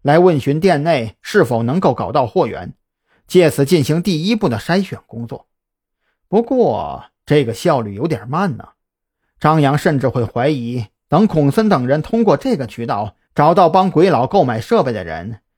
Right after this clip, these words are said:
鬼佬都已经完成报复行动，逃之夭夭了。就在张扬思索这些的时候，一辆熟悉的大奔 G 系停在了窗外楼下。透过窗户往下看，张扬发现白若萱的身形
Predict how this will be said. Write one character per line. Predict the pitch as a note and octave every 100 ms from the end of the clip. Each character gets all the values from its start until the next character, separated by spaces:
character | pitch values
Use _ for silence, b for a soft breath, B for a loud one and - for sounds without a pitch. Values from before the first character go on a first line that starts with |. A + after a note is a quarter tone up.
| _ _
鬼 | D3+ F#3
佬 | E3 C#3
都 | F3+
已 | C#3+
经 | C3 D3
完 | C3 G3
成 | C#3+ C#3+
报 | G3
复 | C3 A#2
行 | - A#2
动， | C#3 A2+ G2+ _
逃 | - A2+ C3+
之 | D3
夭 | C#3+ C#3+ D3+
夭 | D#3+ F#3+
了。 | F3+ - _ _ _ _ _ _ _ _ _ _
就 | - E3+
在 | D#3+
张 | D#3 F3
扬 | D#3+ D#3
思 | - F#3+
索 | B2+
这 | A2 F#3
些 | A#2+ A#2
的 | G2
时 | -
候， | G#2+ G2+ G2+ _ _ _
一 | - G3
辆 | A3+ D#3+
熟 | - E3+
悉 | G3+
的 | D3+
大 | C#3 C#3
奔 | B2 F#3
G | F#3+ B3 D3
系 | - C3 A2+ G2+ _ _
停 | - D#3
在 | F#3 C#3
了 | A2
窗 | D3+ E3
外 | F#3 G2
楼 | E2+ C3
下。 | E3+ - _ _ _ _ _ _ _
透 | E3 E3+
过 | D3+
窗 | D#3 F3+
户 | D#3
往 | A#2+ A2
下 | F3 A#2
看， | C#3 F#2+ - _ _ _
张 | C#3 C3+
扬 | G#2+
发 | A2 D3
现 | D3 E2 - _ _ _ _
白 | - F#3+
若 | C4+ F#3+
萱 | A#3 F#3+
的 |
身 | A2+ F3+
形 | G3+ - F2+